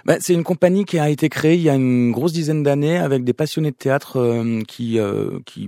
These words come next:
pratiquaient plutôt en amateur, euh, avec cette idée de, d'écrire des spectacles, une écriture, euh, un peu contemporaine, euh, surtout comédie, et, euh, et les spectacles sont joués par les comédiens de la compagnie, puis qui s'est professionnalisé au fur et à mesure.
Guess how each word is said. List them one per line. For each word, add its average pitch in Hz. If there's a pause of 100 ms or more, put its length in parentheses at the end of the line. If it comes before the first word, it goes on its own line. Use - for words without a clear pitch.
(140)
pratiquaient -
plutôt 131
en 131
amateur, 120 (360)
euh, 117
avec 131
cette -
idée 139
de, 131
d'écrire 139
des 147
spectacles, 139
une 120
écriture, 123
euh, 117
un 113
peu 110
contemporaine, 127
euh, 113 (400)
surtout -
comédie, 156
et, 139
euh, 113
et 113
les 117
spectacles 143
sont 131
joués 143
par 143
les 139
comédiens 123
de 147
la 131
compagnie, 123
puis -
qui -
s'est -
professionnalisé 123
au 143
fur 123
et 117
à 113
mesure. 113